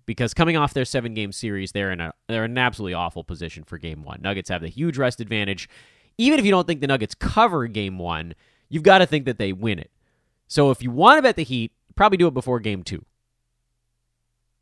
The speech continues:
Because at that point, like, if they go down two games, you probably no longer wanna bet the Heat. Although, what? Finals are still two three two, I think. So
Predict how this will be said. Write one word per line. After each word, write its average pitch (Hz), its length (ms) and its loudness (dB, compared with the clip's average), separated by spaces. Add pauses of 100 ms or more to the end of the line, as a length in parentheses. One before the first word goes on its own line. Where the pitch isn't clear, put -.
(360)
Because 117 300 0
at 131 80 -2
that 208 180 4
point, 160 340 2
like, 117 160 -4
if 170 60 -6
they 247 100 2
go 208 120 6
down 131 340 2 (300)
two 180 260 -2
games, 104 400 -2
you 107 60 -6
probably 110 240 -2
no 107 140 -2
longer 104 260 -4
wanna 92 320 -4
bet - 160 -14
the - 80 -14
Heat. 82 340 -14 (800)
Although, 110 320 -2
what? 120 260 -2 (180)
Finals 190 280 0
are 180 80 0
still 160 160 -2
two 175 180 -4
three 135 200 -6
two, 143 280 -4
I 87 120 -4
think. 78 260 -10
So 95 480 -2